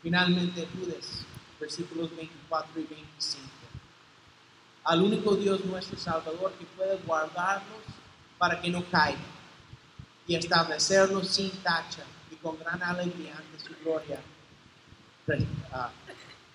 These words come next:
presencia. Sea la gloria, la majestad, el dominio, la autoridad por medio de Jesucristo,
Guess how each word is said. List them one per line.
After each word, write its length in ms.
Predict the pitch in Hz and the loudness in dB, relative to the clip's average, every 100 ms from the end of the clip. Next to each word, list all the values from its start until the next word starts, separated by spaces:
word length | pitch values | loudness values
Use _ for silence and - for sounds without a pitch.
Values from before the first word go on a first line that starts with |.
| - | -8
presencia. 580 | 143 180 170 - - - - - | -2 0 2 2 -2 -6 -10 -10
Sea 180 | - 165 | 0 2
la 140 | 160 | 2
gloria, 400 | 156 175 190 196 | 4 2 4 4
la 140 | 185 160 | 2 -2
majestad, 480 | - - - 175 | -4 -8 -4 0
el 100 | 175 | 0
dominio, 440 | 156 156 170 185 180 | 0 -6 -8 -10 -10
la 100 | 151 | -10
autoridad 500 | 147 151 147 165 170 | -12 -16 -4 -4 -2
por 160 | 151 147 160 | -4 -6 -10
medio 300 | 180 185 190 | -8 -2 -2
de 100 | 170 | -4
Jesucristo, 520 | - - - - - | -14 -12 -10 -8 -6